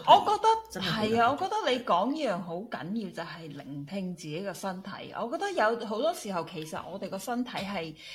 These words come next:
Speaker 1: 自己知道有事嘅時候會，會有啲警號啊。但係因為我哋成日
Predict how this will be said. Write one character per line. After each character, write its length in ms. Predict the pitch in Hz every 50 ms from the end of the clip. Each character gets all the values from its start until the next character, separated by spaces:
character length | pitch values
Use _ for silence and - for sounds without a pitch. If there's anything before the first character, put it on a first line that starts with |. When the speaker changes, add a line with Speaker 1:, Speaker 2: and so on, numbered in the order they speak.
| - - _
Speaker 1:
自 140 | - 208
己 240 | 226 180 214 262 -
知 320 | - - - 320 294 294 277
道 140 | 269 220 190 180 175 170 170 170 - - - - - - _ _ _ - - - - - -
有 240 | 139 143 156 180 208
事 220 | 226 - - 208
嘅 320 | 190 175 175 175 190 196
時 180 | 196 196 185 160
候 280 | 165 180 170 160 156 151
會， 200 | 160 180 180 - _ _ _
會 180 | 190 190 190
有 120 | 185 175 165 180
啲 200 | 196 269 262 - -
警 340 | 170 127 127 139 156 190 226
號 180 | 254 240 165 - - 143 147 147
啊。 60 | 135 - _ _
但 120 | - 196
係 200 | 196 233 214 214
因 240 | 208 214 277 339 349
為 420 | 339 262 214 185 180 170 170 165 170
我 160 | - 170 190
哋 200 | - 196 170 160
成 200 | - 165 143 143
日 160 | 151 147 143